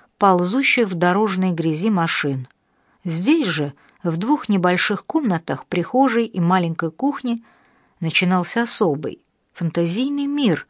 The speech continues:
каждую деталь которого хотелось разглядывать и запоминать. Андрея поразил интерьер квартиры.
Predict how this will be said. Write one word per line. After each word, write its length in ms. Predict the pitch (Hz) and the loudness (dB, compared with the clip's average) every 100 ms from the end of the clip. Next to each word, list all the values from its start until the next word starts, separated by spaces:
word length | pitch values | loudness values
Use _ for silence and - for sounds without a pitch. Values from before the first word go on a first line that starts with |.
| _ _ _ _ | _ _ _ _
каждую 380 | - 190 156 160 | 0 0 2 0
деталь 380 | 151 160 185 220 | -2 0 0 2
которого 460 | 254 247 262 254 | 0 2 4 4
хотелось 540 | 233 190 - 175 151 - | 2 -2 0 0 0 0
разглядывать 840 | 160 147 147 139 143 165 220 220 - | 0 0 -2 -2 -2 0 -2 -4 -6
и 180 | 165 143 | -4 -4
запоминать. 880 | 151 165 208 226 247 269 220 - - _ _ _ _ _ _ _ - | -4 -4 0 0 2 0 0 -4 -16 _ _ _ _ _ _ _ 0
Андрея 500 | 190 190 254 320 320 | 4 4 6 6 6
поразил 560 | 320 311 311 202 147 | 4 6 4 4 0
интерьер 500 | 139 135 147 135 135 | 0 0 0 2 0
квартиры. 680 | 135 151 151 156 - 135 - | -2 -4 -6 -4 -8 -8 -10